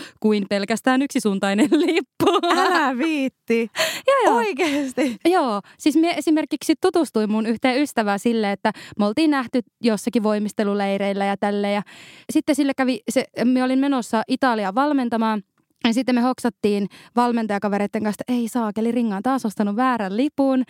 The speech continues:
Speaker 1: Ja sitten tää tuli puheeksi tän yhden toisen valmentajakaan, ketä mie en silloin vielä tuntenut niin hyvin. Niin sitten se hullu oli silleen, että no lähdetään Italiaan niinkö toiselle reissulle. Ja sit me lähettiin. Ei me tunnettu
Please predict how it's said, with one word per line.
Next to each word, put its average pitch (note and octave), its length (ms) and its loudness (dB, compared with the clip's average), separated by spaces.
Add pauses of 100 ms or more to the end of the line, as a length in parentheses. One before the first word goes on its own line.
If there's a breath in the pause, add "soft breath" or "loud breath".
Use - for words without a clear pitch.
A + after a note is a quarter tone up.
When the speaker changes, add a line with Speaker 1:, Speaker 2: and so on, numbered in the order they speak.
(320 loud breath)
Speaker 1:
Ja A#3+ 140 4 (140)
sitten D4 280 0
tää A3+ 140 0
tuli A#3+ 200 0
puheeksi B3+ 480 0
tän G#3 160 0
yhden G#3+ 320 0
toisen C4 280 0
valmentajakaan, G3 640 0
ketä G3+ 200 0
mie G#3+ 120 2
en A#3 60 0
silloin C4+ 260 0
vielä G3 160 -2
tuntenut F3+ 420 -2
niin F#3+ 200 -4
hyvin. D4 340 2 (500 loud breath)
Niin C4+ 220 2 (320)
sitten F#4+ 280 0
se E4+ 120 0
hullu E4 360 2
oli A#3+ 160 0
silleen, C#4 240 0
että - 120 -4
no F#4 120 2
lähdetään D4 440 0
Italiaan G#3+ 520 -2
niinkö A3+ 360 -2
toiselle G#3 380 0
reissulle. G3+ 420 -2
Ja A#3+ 60 -2
sit - 120 -6
me B3 80 2
lähettiin. B3+ 560 0 (360 loud breath)
Ei D4+ 120 4
me D4+ 100 2
tunnettu B3 340 -2